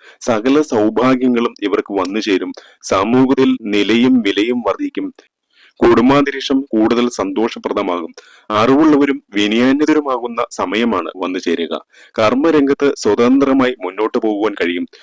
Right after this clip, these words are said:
ഉത്തരവാദിത്തത്തോടെ കാര്യങ്ങൾ ഏറ്റെടുക്കുവാൻ കഴിയും.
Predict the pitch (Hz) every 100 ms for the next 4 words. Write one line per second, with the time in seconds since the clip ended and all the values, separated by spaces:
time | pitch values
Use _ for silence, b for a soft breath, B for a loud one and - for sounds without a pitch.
0 | b - - 139 147 151 143 143 - 135
1 | 135 131 104 101 120 123 107 - 110 104
2 | 101 107 104 - 87 87 90 90